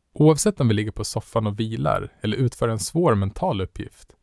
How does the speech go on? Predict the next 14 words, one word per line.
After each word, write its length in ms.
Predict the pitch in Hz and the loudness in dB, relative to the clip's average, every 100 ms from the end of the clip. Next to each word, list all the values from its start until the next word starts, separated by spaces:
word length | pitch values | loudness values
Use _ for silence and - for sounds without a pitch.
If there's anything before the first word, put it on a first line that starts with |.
| - | -6
så 140 | - | 2
är 60 | 120 | 2
förbrukningen 680 | - 95 120 165 113 92 87 | 2 0 0 0 -2 -4 -4
densamma. 540 | 90 - 131 110 - _ _ _ _ _ _ _ _ _ _ _ | -8 -2 -2 -2 -10 _ _ _ _ _ _ _ _ _ _ _
Det 140 | - | 2
är 40 | 160 | 6
för 100 | 147 | 6
att 220 | 104 - | 4 0
delar 340 | 147 147 180 | -2 0 2
av 120 | 113 | 2
hjärnan 540 | 107 95 95 92 95 98 | 2 0 -2 -6 -8 -2
är 60 | 104 | 2
högaktiva 800 | 123 113 110 - 156 113 95 - _ _ _ _ _ - | 4 2 -2 -4 -2 -2 -4 -6 _ _ _ _ _ 2
även 500 | 131 123 156 92 | 4 4 2 0